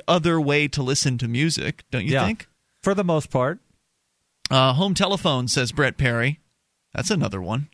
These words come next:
Speaker 1: A lot of people are
Speaker 2: Yeah.
Speaker 1: moving to, uh, cell phones today. Home phones are more difficult to find than ever. I, I was looking to buy an office phone, and it's, you know, you go to Walmart, there's one choice.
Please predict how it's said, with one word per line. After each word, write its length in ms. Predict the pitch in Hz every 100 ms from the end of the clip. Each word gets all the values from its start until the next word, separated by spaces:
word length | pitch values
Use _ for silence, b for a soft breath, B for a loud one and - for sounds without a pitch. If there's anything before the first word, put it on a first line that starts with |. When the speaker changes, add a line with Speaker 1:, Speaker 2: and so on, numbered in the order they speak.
| -
Speaker 1:
A 60 | 87
lot 140 | 147
of 100 | 143
people 380 | 127 - 117 110
are 260 | 73 117
Speaker 2:
Yeah. 80 | 117
Speaker 1:
moving 320 | 123 127 120
to, 320 | 110 117 110 95
uh, 140 | 82
cell 320 | - 113 117
phones 400 | - 120 117 117
today. 260 | 113 113 120
Home 260 | 120 135
phones 380 | 131 135 131 131 B B B
are 160 | - 131
more 300 | 131 143 226
difficult 460 | 226 214 196 175 156
to 80 |
find 300 | 143 156 147
than 120 | 127 143
ever. 260 | 185 127
I, 160 | 120 127
I 200 | 82 139
was 180 | 175 139
looking 320 | 156 160 139
to 40 |
buy 220 | 127 131
an 100 | 147
office 400 | 135 165 175 -
phone, 380 | 127 107 87 73 - _ _ _ _
and 520 | - 135 135 135 131 120
it's, 400 | 143 - - 156
you 80 |
know, 80 | 175
you 200 | 131 156
go 120 | 165
to 60 | 170
Walmart, 480 | 135 170 214 165 - -
there's 260 | 208 233
one 220 | 180 196 185
choice. 580 | 233 254 131 - -